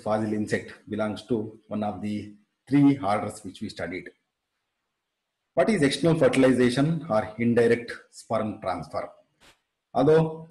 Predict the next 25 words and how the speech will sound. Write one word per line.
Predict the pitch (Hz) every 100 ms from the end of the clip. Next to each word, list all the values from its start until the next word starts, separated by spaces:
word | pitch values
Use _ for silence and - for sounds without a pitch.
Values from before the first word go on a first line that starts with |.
| _
we | 117
did | 113 107 -
not | 127 127 127 107
discuss | 104 - 127 113 - - _ _ _ _ -
about | 98 120 120
the |
external | 104 - 117
fertilization | 110 101 110 110 107 101 110
or | 101 104
inde-, | 104 107 104 - _
indirect | 107 110 113 107 -
sperm | - - 101 95
transfer, | 107 151 - 127 - - _ _ _ _ _ _
if | 123 120 -
you | 131 135 120 -
know, | 117 117
if | 113
you | 131 123 123 - _ _ _ -
go | 131 151
through | 160 160
further | 117 117 123 -
about | 110 127 107
these | 120 127 127 -
three | 120 127
orders, | 113 98 117 - - -